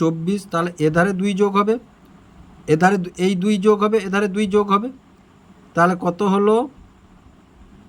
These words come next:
না চব্বিশ যুক্ত চার সমান আঠাশ মিটার। তারপরে দুইয়ের ধাপে কি বলেছে, রাস্তা বাদে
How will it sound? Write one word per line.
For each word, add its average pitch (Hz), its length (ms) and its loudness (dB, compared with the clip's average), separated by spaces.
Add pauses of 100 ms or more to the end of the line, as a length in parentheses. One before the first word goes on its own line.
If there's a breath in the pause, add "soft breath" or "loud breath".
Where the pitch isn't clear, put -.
(100)
না 156 120 0 (160)
চব্বিশ 170 580 0 (100)
যুক্ত 185 400 -4 (160)
চার 190 240 4 (1160)
সমান 165 340 0 (260)
আঠাশ 139 420 -2
মিটার। 92 360 -8 (3500)
তারপরে 180 380 2 (100)
দুইয়ের 185 280 0
ধাপে 196 340 0
কি 220 100 -2
বলেছে, 208 340 0
রাস্তা 170 440 0
বাদে 190 340 0